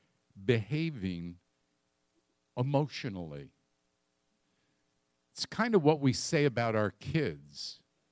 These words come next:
you know, when they have a tantrum because there was no chocolate ice cream left, and they want you to go now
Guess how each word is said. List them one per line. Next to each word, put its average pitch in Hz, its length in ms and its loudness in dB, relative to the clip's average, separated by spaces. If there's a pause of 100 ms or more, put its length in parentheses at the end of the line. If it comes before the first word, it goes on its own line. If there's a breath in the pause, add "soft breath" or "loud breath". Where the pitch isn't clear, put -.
(180)
you 120 220 -2
know, 127 380 0 (960)
when 143 180 2
they 131 140 4
have 127 280 0
a 113 60 -2
tantrum 147 640 -4
because 110 720 -6 (300)
there 117 100 -2
was 101 260 -4
no 123 200 2
chocolate 127 540 -2
ice 120 280 -2
cream 120 340 -4
left, - 680 -4 (2500)
and 139 140 2
they 131 60 8
want 135 320 4
you 147 80 2
to 120 80 0
go 139 220 8
now 143 440 4